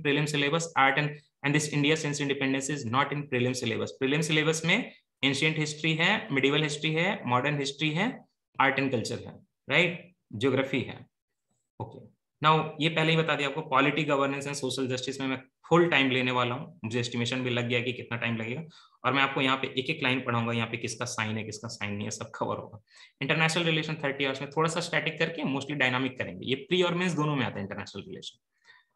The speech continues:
ओके, और फिर आइए जीएस थ्री में economic एंड development Nitesh sir ही पढ़ाएंगे, जहां तक अभी plan है। static वाला आपको सिक्सटी आवर्स में complete करा देंगे, foundation दे देंगे, आपको कोई भी बुक Shriram या in fact मृणाल या कहीं और पढ़ने की जरूरत नहीं है। उसके बाद current अफेयर जो है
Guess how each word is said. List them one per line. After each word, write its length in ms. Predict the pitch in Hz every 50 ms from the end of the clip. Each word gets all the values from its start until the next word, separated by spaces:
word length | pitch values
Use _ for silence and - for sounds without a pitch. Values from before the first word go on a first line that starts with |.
| _ - 120
ओके, 160 | 117 - 92 78 - _ _ _ _ _ _ _ _ _ _ _ _ _ _ _ _ _ _ _ _ _ _ _ _ - _ _ _ _ _ - 120
और 360 | 120 120 120 123 127 123 120
फिर 200 | - - 170 165
आइए 180 | 165 165 170 165
जीएस 320 | 151 160 156 160 160 -
थ्री 140 | 165 160 160
में 260 | 170 196 247 277 - - _ _ -
economic 420 | - 131 - 147 143 147 151 156 170
एंड 100 | 160 160
development 460 | 151 151 151 151 151 170 175 180 190
Nitesh 320 | 143 127 - 147 139 -
sir 80 | - 143
ही 60 | 147
पढ़ाएंगे, 540 | 147 147 143 139 139 143 156 180 214 - - _ -
जहां 180 | 117 127 127 123
तक 120 | 131 127
अभी 120 | 131 127
plan 300 | 135 135 - 131 131 131
है। 260 | 131 151 214 262 - - _ _ - _ _ _ - -
static 420 | 127 - 156 160 165 208 202 170
वाला 160 | 170 165 160
आपको 180 | 160 160 - 165
सिक्सटी 280 | - - 156 - -
आवर्स 180 | 160 151 147 -
में 100 | 151 139
complete 360 | 143 139 131 123 143 143 147
करा 140 | - 151 151
देंगे, 200 | 147 156 160 175
foundation 460 | 170 - - 123 120 123 127 - 143
दे 120 | 143 147 147
देंगे, 340 | 147 156 165 180 190 180 -
आपको 260 | 113 117 117 - -
कोई 240 | 120 120 135 143 156
भी 100 | - 156
बुक 220 | 143 131 131 131 -
Shriram 600 | - - 123 120 120 120 120 120 123 120 120 120 - _ _ _ _ _ -
या 60 | 143
in 80 | 139 135
fact 240 | 135 139 131 131 -
मृणाल 400 | 120 117 117 117 117 117 117 117
या 80 | 120
कहीं 240 | 117 117 120 120 120
और 80 | 120 123
पढ़ने 280 | 120 120 117 113 117
की 100 | 117 120
जरूरत 220 | 113 113 104 107 107
नहीं 160 | 107 110 123
है। 140 | 143 151 - -
उसके 180 | - - -
बाद 140 | 147 143 147
current 240 | - 131 127 127 123
अफेयर 220 | 120 113 - 117 95
जो 140 | - -
है 180 | 143 196 - -